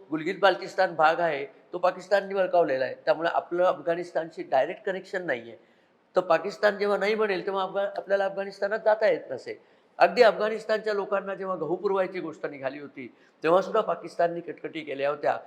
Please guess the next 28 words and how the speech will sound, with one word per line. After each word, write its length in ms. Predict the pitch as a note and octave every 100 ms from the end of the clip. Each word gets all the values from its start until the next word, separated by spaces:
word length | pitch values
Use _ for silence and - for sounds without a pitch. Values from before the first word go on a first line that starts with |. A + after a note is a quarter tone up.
| - _ _
शेवटी 800 | - G3 G3+ B3+ F#3+ D#3+ F3 - _
आपण 380 | E3 E3+ G#3 G3+
जे 260 | F3+ G3+
चाबहार 580 | G3+ - E3 F#3+ G3+ G#3
बंदर 280 | E3+ E3+ F3+
विकसित 400 | D#3 D3 D3+ D#3
केलं 320 | - C#3 C#3
आहे, 180 | C#3 A#2+ - - -
त्या 120 | F#3
बंदरामार्गे 760 | E3 D#3+ F#3+ A3 G#3 F#3+ F#3
दोन 180 | F#3+ E3+
हजार 160 | E3 E3+
एकवीस 380 | D#3+ D#3+ D#3+ -
साली 200 | D#3 D#3
आपण 200 | D3+ D3
अफगाणिस्तानला 720 | C3 C3 C3+ C3 C3+ C3 C#3+
गहू 220 | A#2+ A#2+
पुरवला. 420 | A#2 G2 G2+ G2+ - _ _ _ _
कारण 220 | E3 F#3+
चाबहारला 580 | F#3 F#3 G3+ G#3+ A3 A3
आपण 280 | G#3 G3 E3+
जाऊ 160 | D#3
शकतो, 520 | C#3+ C3+ - C#3 D3 - _
चाबहारमध्ये 560 | D#3 F#3 F#3+ F#3+ F#3 F3+ F3+
तो 80 |
गहू 220 | C#3+ D3 D3+
उतरवला 360 | D3 D3 D3
गेला, 300 | B2+ A#2+ C3